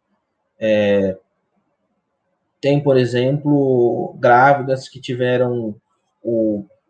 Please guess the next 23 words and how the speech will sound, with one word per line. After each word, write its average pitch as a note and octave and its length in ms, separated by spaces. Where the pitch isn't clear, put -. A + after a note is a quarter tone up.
algum B2+ 320
problema B2 440
como B2 220
hernia B2 280
umbilical A#2+ 600
na, G2+ 640
na A2 80
gravidez A#2+ 920
e A#2 180
por B2+ 180
causa A#2+ 280
disso B2 340
fez B2 280
alguma A#2+ 260
cirurgia A#2+ 380
mais A#2 220
extensa B2 540
e B2 80
tem B2+ 160
cicatrizes B2 1000
e A2+ 60
o A2 120
corpo A#2+ 560